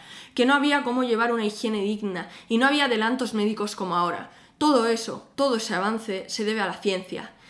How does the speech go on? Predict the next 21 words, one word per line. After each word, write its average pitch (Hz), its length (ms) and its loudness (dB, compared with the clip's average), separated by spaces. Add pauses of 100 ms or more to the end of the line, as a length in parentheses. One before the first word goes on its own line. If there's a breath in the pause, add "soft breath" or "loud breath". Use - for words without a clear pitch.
(180 loud breath)
Y 294 140 4
la 208 140 6
ciencia, 240 540 -2
sí, 240 440 -2
avanza 247 440 2
en 196 140 -2
guerras 208 460 0
y - 20 -6
en 202 80 -6
situaciones 208 540 -4
que 214 100 -4
no 220 100 -2
son 226 160 -4
óptimas 220 460 -4
muchas 220 340 -2
veces, - 440 -6 (340 loud breath)
pero 277 240 4
desde 247 320 2
luego 208 440 2
el 202 120 0
avance 208 560 2